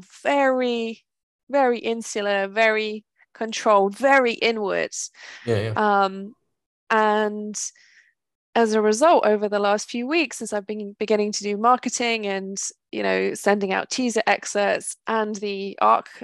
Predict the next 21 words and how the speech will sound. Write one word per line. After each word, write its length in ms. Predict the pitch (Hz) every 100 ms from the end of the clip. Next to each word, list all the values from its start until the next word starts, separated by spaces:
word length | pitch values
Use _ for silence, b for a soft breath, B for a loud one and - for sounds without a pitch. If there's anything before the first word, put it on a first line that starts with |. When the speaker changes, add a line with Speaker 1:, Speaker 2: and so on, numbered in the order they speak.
| -
Speaker 1:
um, 500 | 196 185 185 185 185 _ _ _ _ _ _ _ _ _
arc 240 | - 208 -
copies, 580 | 214 - - - - B B B B B B _ _
it's 160 | - 214
suddenly 520 | - 214 214 220 214
been, 360 | 202 202 196 202 -
"Oh, 180 | - 226
wow, 180 | 208 214
I'm 180 | 196 208
really 220 | 226 220
having 340 | 202 214 202 202
to 100 | 208
now 300 | 208 214 196
be 200 | 196 196
very 260 | 196 190
kind 240 | 190 - 202
of 100 | 190
exposed 760 | 190 - - 185 208 320 370
and 260 | 320 269 240
<laughs> 0 |
vulnerable." 480 | 285 277 294 277